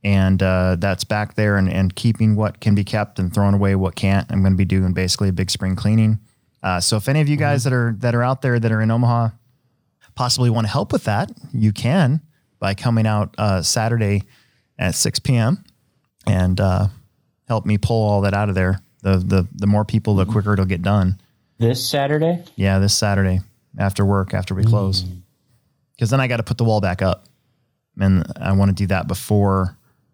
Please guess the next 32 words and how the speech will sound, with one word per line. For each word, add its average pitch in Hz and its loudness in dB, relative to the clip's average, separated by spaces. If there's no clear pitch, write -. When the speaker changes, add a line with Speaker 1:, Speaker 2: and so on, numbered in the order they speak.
Speaker 1:
um, 87 0
definitely 123 0
before 101 0
the 87 -4
track 92 -4
build, 87 0
'cause 98 0
I 104 2
don't 101 0
want 104 0
the, - -4
I 117 -2
don't 143 2
want 143 2
to 110 0
building 120 2
the 98 0
wall, 95 0
rebuilding 113 0
the 101 0
wall 101 2
back 95 -2
there 95 0
to 92 -2
cut 101 -2
into 95 2
the 90 0
tra-, 92 -2
actual 90 -4
track 90 -6
build 92 -2
time. - -2